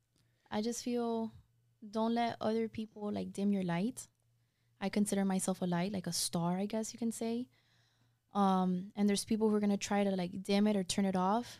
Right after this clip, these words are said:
And I just, I don't want people to ever allow other people to do that to them,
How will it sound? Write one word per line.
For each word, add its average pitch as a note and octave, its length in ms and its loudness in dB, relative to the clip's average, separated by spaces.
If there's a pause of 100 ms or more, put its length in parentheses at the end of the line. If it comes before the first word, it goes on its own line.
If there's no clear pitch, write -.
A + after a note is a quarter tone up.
(160)
And G3+ 360 -4 (280)
I G3 100 0
just, G3 300 0 (840)
I G#3 100 2
don't A3 220 2
want G#3 280 2
people G#3 340 -4 (160)
to A3 200 -4
ever G3+ 240 0
allow F#3+ 260 -2
other F#3+ 220 -4
people G3 240 -10
to F#3+ 80 -18
do F3+ 160 -18
that F3 160 -10
to - 100 -12
them, A3 180 -12